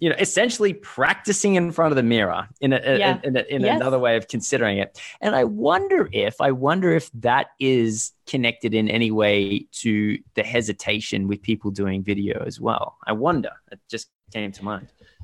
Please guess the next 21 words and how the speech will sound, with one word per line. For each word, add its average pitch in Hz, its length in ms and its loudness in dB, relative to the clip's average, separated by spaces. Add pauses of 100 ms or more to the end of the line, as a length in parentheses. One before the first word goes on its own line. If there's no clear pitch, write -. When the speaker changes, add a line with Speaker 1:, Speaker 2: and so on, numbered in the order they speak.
(220)
Speaker 2:
Well, 254 180 0
the 294 100 4
other 381 140 2
thing 370 180 0
that, 320 220 -2
that 269 100 2
I 269 80 4
was 262 160 0
thinking 302 240 -4
about 247 160 0
is 214 80 -2
just - 300 -4
seeing 285 400 2
all 277 300 2
of 262 100 0
these 262 360 -2
amazing 254 840 0
planners 247 440 -2
that 240 60 0
are 220 120 0
so 233 480 0